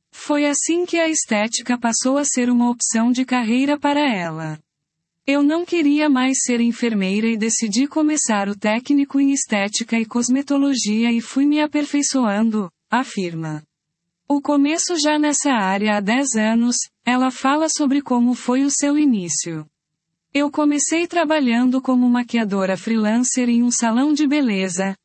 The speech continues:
aí eles gostaram do meu trabalho e me convidaram para trabalhar. Nisso eu já estava cursando estética, e conforme eu ia aprendendo,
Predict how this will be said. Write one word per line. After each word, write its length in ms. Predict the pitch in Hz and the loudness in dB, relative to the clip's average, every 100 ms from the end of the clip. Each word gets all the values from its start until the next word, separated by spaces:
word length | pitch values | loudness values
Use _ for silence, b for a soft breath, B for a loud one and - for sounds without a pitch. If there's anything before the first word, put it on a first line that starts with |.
| _ | _
aí 320 | 190 202 214 | -2 0 2
eles 240 | 254 277 269 | 2 0 0
gostaram 560 | 269 254 220 214 233 | -2 0 0 0 0
do 100 | 226 | 2
meu 160 | 233 233 | 2 2
trabalho 600 | 240 240 196 202 233 247 | 0 -2 0 0 2 2
e 60 | 240 | 2
me 120 | 247 | 2
convidaram 720 | 247 240 220 214 247 285 294 | 0 0 0 2 2 2 0
para 240 | 285 285 | 2 0
trabalhar. 680 | 285 277 262 285 208 160 151 151 _ _ _ _ _ _ | 0 0 0 0 0 -4 -8 -12 _ _ _ _ _ _
Nisso 400 | 254 294 339 - | 2 2 2 0
eu 160 | 339 330 | 0 2
já 200 | 311 311 | 2 0
estava 460 | 302 - 262 262 | 0 0 0 0
cursando 580 | 277 269 254 - 190 180 | -2 -2 -2 -2 -2 -2
estética, 800 | 190 - 226 214 226 254 254 247 - _ | -4 -2 0 0 -2 -4 -2 -2 -4 _
e 80 | 254 | -4
conforme 640 | 262 269 240 269 302 311 | 0 -2 0 -2 0 2
eu 160 | 311 311 | 2 2
ia 220 | 254 226 | 2 2
aprendendo, 800 | 214 233 240 208 196 214 226 240 | 0 0 0 0 0 0 0 -2